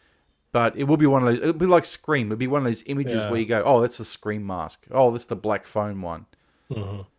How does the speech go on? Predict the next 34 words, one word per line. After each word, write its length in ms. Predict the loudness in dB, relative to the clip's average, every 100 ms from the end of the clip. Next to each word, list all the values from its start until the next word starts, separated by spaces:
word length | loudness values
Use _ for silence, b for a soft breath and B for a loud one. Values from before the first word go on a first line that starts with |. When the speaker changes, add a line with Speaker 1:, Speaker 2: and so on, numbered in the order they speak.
| _ _ _ _ _ _ _ _
Speaker 1:
And 400 | 2 2 2 0
we 160 | 0 4
haven't 340 | 4 4 0
had 300 | 2 2 2
anything 360 | -4 -6 -6 -2
like 260 | -2 0
that 220 | 0 0
in 140 | -2 -8
horror 400 | 0 4 4 2
for 240 | 0 -2
a 80 | -2
long, 420 | -2 0 0 0
long 220 | -4 -8 -8
time, 280 | -6 -6
where 80 | -6
something 320 | -8 -8 -6
is 400 | -4 -6 -8 -16 _ _ _ _ _ _
identifiable, 1080 | -8 -4 -6 -6 -6 -2 -2 -2 -4 -6 -10 _ _
a 60 | -8
new 240 | -4 -4
product 460 | -4 -2 -2 -2 -6
is, 280 | -10 -10 _ _ _ _ _
has 180 | -4 -2
an 80 | -4
identifiable 960 | -4 -4 -6 -4 -4 -4 -6 -10 -14 _ _ _ _ _ _ _ _
look 300 | -4 -4 -6
to 280 | -10 -6 -6
it. 140 | -8 _ _ _ _ _ _ _ _ _ _ _ _ -2
But 120 | -2
I 60 |
think 220 | 0 -4 -6
this 160 | -10
is 140 | -10 -6
it. 300 | -4 -6